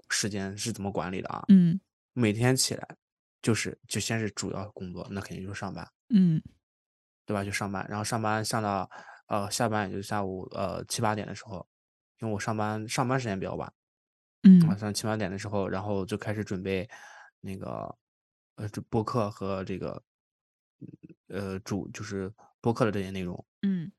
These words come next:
Speaker 1: 啊，会看一下，然后第二天的选题，然后包括写一些东西，然后准备一些第二天的问题什么之类之类的，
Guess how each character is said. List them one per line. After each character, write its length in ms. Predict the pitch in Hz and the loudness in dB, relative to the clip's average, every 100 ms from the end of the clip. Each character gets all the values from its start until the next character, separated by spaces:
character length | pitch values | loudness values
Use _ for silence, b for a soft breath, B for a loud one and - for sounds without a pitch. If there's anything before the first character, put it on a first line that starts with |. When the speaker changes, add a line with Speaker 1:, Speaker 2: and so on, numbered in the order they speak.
| _ | _
Speaker 1:
啊， 120 | - | -4
会 160 | - 104 | -2 -2
看 280 | - 110 104 | 0 0 0
一 40 | |
下， 180 | 98 92 | 0 -4
然 120 | 92 | -4
后 60 | 98 | -2
第 140 | 101 | 2
二 80 | 101 | 2
天 120 | 104 | 2
的 80 | 101 | -4
选 240 | 101 98 95 | -6 -8 -10
题， 220 | - 92 | -10 -8
然 200 | 92 95 | -6 -4
后 60 | 98 | -2
包 140 | 95 | -2
括 300 | - 104 87 b b b | 0 -2 -2 b b b
写 240 | - 98 95 | -8 -6 -4
一 40 | |
些 100 | 101 | -4
东 220 | 104 104 | -2 -2
西， 120 | 104 95 | -2 -4
然 140 | 98 | -4
后 80 | 98 | -8
准 180 | 95 95 | -8 -8
备 80 | 98 | -8
一 20 | |
些 160 | 101 | -8
第 100 | 98 | -2
二 80 | 104 | -2
天 120 | 104 101 | -2 -2
的 60 | |
问 160 | 104 123 | 2 2
题 120 | 98 | 0
什 120 | 92 | -8
么 100 | 90 | -8
之 100 | - | -8
类 100 | 87 - | -8 -8
之 120 | 98 | -8
类 120 | 87 | -8
的， 120 | - | -8